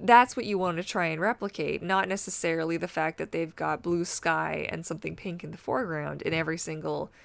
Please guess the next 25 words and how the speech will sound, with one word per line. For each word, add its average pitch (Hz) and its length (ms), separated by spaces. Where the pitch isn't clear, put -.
image. - 580
And 170 440
I'm 214 200
saying 262 280
this 233 160
from 185 100
experience 170 640
where, 165 260
like, 165 240
I've 175 200
seen 180 320
somebody 165 400
doing 160 300
something 156 320
a 170 40
certain 160 300
way 214 200
and 190 80
I 180 40
was 165 100
like, 165 160
"Oh, 233 260
heck, - 460
yeah, 208 280
that's, 190 460